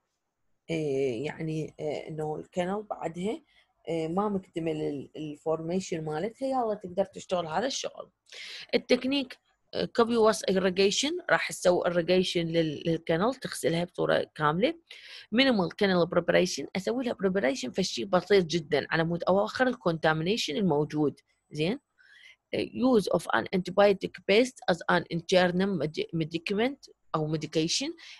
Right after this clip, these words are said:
أجي أجيب عدة antibiotic مثلًا السايبروفلوكساسين وال-،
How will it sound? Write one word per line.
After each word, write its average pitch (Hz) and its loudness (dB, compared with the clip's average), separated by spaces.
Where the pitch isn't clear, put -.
أجي 185 0
أجيب 190 0
عدة 214 0
antibiotic 165 0
مثلًا 170 2
السايبروفلوكساسين 175 0
وال-، 156 0